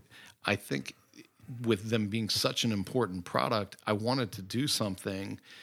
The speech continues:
where, again, consumers could get value, the, and have it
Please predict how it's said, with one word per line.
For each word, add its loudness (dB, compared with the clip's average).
where, 4
again, 0
consumers 2
could -2
get 0
value, -2
the, 2
and 4
have 0
it 0